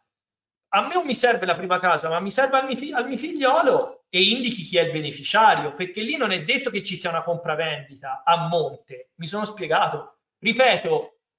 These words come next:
sto ragionando a voce alta. Se mi sbaglio, la Manola e Fabrizio mi correggono, però noi non abbiamo scritto una norma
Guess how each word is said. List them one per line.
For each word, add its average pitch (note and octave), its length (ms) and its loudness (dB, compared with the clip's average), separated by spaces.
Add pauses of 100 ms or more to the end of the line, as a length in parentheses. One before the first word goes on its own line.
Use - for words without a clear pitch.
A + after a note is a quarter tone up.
(340)
sto - 340 4
ragionando B3 880 4
a G3 240 6
voce A3 340 2
alta. C#3 680 0
Se A3+ 460 2
mi D#3+ 220 -8
sbaglio, G#3 880 4
la E3+ 100 -2
Manola F3+ 440 2
e D#3 80 0
Fabrizio A3 500 -6
mi E3 100 -10
correggono, D#3 680 0
però G#3+ 320 2
noi A#3 160 0
non G3 120 -2
abbiamo A3+ 360 0
scritto G3 400 -8
una F#3 120 0
norma F3 580 0